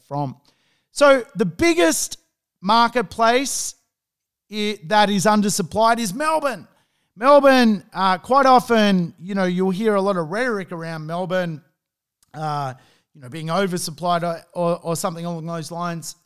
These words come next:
Total bollocks. And you have to question where you're getting your, your information from. Melbourne today is Australia's most undersupplied marketplace.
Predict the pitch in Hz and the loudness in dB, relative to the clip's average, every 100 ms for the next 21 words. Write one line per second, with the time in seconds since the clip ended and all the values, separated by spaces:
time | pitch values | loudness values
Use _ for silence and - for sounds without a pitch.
0 | _ - 277 277 180 - 214 202 123 - | _ -4 -2 -2 -8 -4 -2 -2 -4 -12
1 | - - 170 180 175 170 - _ _ _ | -12 -10 -6 -4 -4 -4 -10 _ _ _
2 | _ 202 226 214 - 247 247 - 269 240 | _ -2 -2 -2 -8 -4 -4 -6 -8 -6
3 | 202 156 180 185 180 170 175 170 165 156 | -6 -6 -8 -6 -6 -4 -2 0 0 -2
4 | 147 147 170 165 156 151 143 - 190 180 | -6 -10 -6 -4 -2 -4 -6 -6 -4 -4
5 | 151 143 156 - 151 143 - 160 156 127 | -4 -4 -6 -6 -8 -10 -10 -8 -8 -10
6 | _ _ _ _ 160 247 311 311 254 247 | _ _ _ _ -4 2 2 0 0 2
7 | 214 196 180 175 202 185 180 160 160 160 | 2 0 -4 -4 -2 -2 -2 -4 -6 -6
8 | - 156 160 - 156 139 135 131 139 139 | -6 -6 -6 -8 -10 -10 -10 -10 -12 -10
9 | 147 151 127 - 110 110 120 - | -8 -10 -12 -14 -16 -14 -12 -12